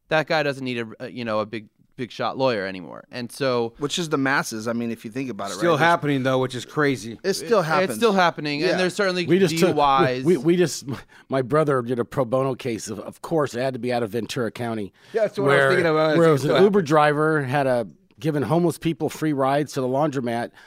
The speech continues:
Speaker 4: I guess he dropped a roach in the back of the car. Cop pulls up, actually profiles her. She was a Hispanic lady. We felt profiled.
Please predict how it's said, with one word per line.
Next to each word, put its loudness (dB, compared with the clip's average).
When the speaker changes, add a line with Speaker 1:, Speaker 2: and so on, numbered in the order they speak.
Speaker 4:
I -6
guess -2
he -6
dropped -2
a -6
roach -2
in -4
the -4
back -2
of -10
the -6
car. -2
Cop 2
pulls -2
up, -2
actually 2
profiles 2
her. -2
She -8
was -2
a 0
Hispanic -4
lady. -4
We -4
felt -6
profiled. -6